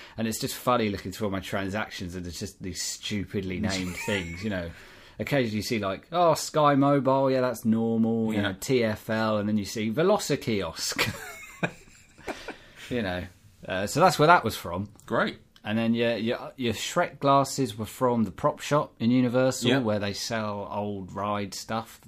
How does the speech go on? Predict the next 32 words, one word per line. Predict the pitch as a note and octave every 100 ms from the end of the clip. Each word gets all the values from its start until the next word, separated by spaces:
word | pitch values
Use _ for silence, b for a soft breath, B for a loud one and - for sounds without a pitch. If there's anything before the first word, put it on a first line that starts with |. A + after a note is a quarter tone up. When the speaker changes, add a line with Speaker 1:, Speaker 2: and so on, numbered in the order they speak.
| -
Speaker 1:
from | - G2
things | - G#2 G2
that | F#2+ F2
have | F2+
closed | - G#2 G#2 G2+ F#2
or | F2
events | G2+ G2 -
that | F2+
have | F2
finished. | - G#2 G#2+ - - B B B B
And | A2
then | A2
your, | G#2+ A2
your | A#2 G2+
Krabby | - D#3 E3 B2 F#2+
Patties | F#2+ F2+ G2+ G#2+
were | G#2
from | F#2+ A#2 A#2
the | A2+
new, | A#2 F3+ A3 E2+ E2 B B B B -
uh, | G#2 G#2+ G2+
the | A2 -
brand | - D3+ E3 D#3+
spanking | - - E3 E3 - A#2+ B2+
new | F3+ D#3+
Universal | A2 A2 G2 G#2 G#2 - F2+
Studio | - A#2 G2+ G2 F#2
store | - A#2+ G#2 F#2+ G2+
on | A2+ G#2
City | G2+ D3 C3+ A2
Walk. | G2+ F3 D#2 - - -
Speaker 2:
Ooh. | C#3+ F3